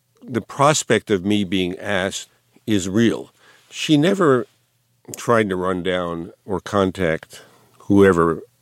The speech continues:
made this request. And when reporters just days before the decision finally did so, a reporter for the New Republic in the first place, it turns out that the person whose email address that was,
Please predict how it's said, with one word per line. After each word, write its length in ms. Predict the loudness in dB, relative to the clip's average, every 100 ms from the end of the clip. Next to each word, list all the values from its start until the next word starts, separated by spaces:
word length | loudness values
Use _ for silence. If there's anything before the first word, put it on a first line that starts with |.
| _ _
made 380 | -4 2 2 2
this 340 | 0 -2 -6 -8
request. 720 | -6 -4 -2 -2 -4 -12 -20 _ -20 -20 _ _ _ _ _ _
And 440 | -2 0 0 -2 -8 -16
when 500 | -4 2 2 0 -2
reporters 680 | -4 0 2 4 2 -2 -2
just 400 | -2 -2 -4 -2
days 280 | 0 0
before 460 | -4 -12 -8 -4 -4
the 100 | -4
decision 600 | -10 -8 -6 -6 -10 -14 _ _ _ _ _
finally 480 | _ 0 4 4 0
did 260 | 0 0
so, 460 | 0 -4 -6 -8 -18 _ _ _
a 80 | -4
reporter 400 | -2 2 2 2
for 140 | 0 -2
the 80 |
New 160 | 0 0
Republic 420 | -2 -4 -4 -4
in 100 | -6
the 60 | -8
first 320 | -6 -6 -6
place, 360 | -10 -12 -14 -20 _ _ _ _ _ _ _ -4
it 180 | -2
turns 380 | 2 2 2 2
out 260 | 2 2 0
that 380 | -8 -2 -2 -2 _
the 320 | -10 -6 -6 -8 _ _ -2
person 340 | -2 0 -4
whose 180 | -4 -2
email 320 | 0 2 0
address 320 | -2 -8 -8
that 220 | -6 -6
was, 380 | -6 -8 -8 -14